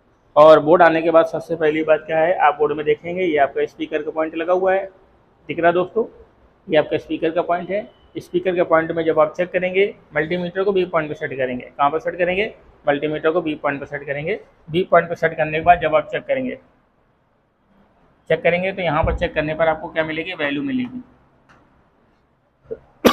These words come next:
<coughs> सॉरी, यहाँ पर check करेंगे तो यहाँ पर check करने पर आपको value मिलेगी। ये जो value आपको जो मिलने वाली है, something तीन सौ से लेकर के छः सौ value मिलने वाली है।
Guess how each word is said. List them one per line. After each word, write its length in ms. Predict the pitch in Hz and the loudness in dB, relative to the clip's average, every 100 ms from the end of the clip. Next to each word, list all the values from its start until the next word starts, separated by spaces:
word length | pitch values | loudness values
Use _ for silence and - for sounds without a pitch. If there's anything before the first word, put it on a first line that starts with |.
| - - - - _ - - _ _ _ - _ _ _ _ _ _ _ _ _ _ _ - | 0 -8 -14 -20 _ -20 -20 _ _ _ -20 _ _ _ _ _ _ _ _ _ _ _ -2
<coughs> 300 | - - 147 - - - _ | 0 0 -6 -8 -12 -20 _
सॉरी, 220 | 160 143 196 - - - _ _ - - _ _ | -6 -6 -6 -16 -20 -20 _ _ -20 -20 _ _
यहाँ 260 | 156 160 165 | 2 6 6
पर 100 | 190 | 4
check 160 | 190 180 | -2 2
करेंगे 280 | 180 165 185 | 2 2 2
तो 60 | |
यहाँ 160 | 185 180 | 2 2
पर 100 | 165 | 0
check 180 | 170 160 | -6 -4
करने 200 | 156 156 | 0 0
पर 120 | 156 | 2
आपको 200 | 160 175 | 2 0
value 240 | 160 131 131 | -2 -2 -4
मिलेगी। 340 | 123 123 - _ _ _ 160 | -6 -8 -12 _ _ _ 2
ये 140 | 190 | 4
जो 100 | 220 | 6
value 280 | 190 170 208 | 6 6 6
आपको 200 | 202 202 | 6 6
जो 120 | 208 | -2
मिलने 260 | 180 165 196 | -2 0 2
वाली 260 | 185 185 202 | 4 2 -2
है, 60 | |
something 340 | 190 160 190 196 | -2 -2 -4 -12
तीन 260 | 165 175 180 | -14 -14 -14
सौ 100 | 180 | -14
से 120 | 180 | -12
लेकर 240 | 160 165 | -12 -12
के 100 | 185 196 | -16 -14
छः 200 | - 147 | -12 -8
सौ 140 | 151 | -8
value 280 | 139 135 135 | -6 -6 -8
मिलने 220 | 131 131 | -8 -8
वाली 200 | 113 | -10
है। 80 | - | -14